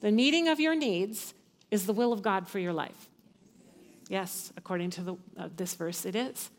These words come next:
So then let's put it back in the, in the verse in First John. This is the confidence that I have in him. If I ask for provision, he hears me.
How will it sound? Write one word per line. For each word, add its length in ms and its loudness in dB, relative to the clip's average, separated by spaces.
So 180 4
then 180 4
let's 180 2
put 180 2
it 80 2
back 260 4
in 100 0
the, 140 -2
in 140 0
the 80 2
verse 380 2
in 180 0
First 260 0
John. 380 0
This 180 6
is 120 0
the 100 2
confidence 640 2
that 160 2
I 120 4
have 260 2
in 80 2
him. 320 -2
If 160 6
I 140 10
ask 280 4
for 200 2
provision, 920 2
he 180 4
hears 280 4
me. 240 -2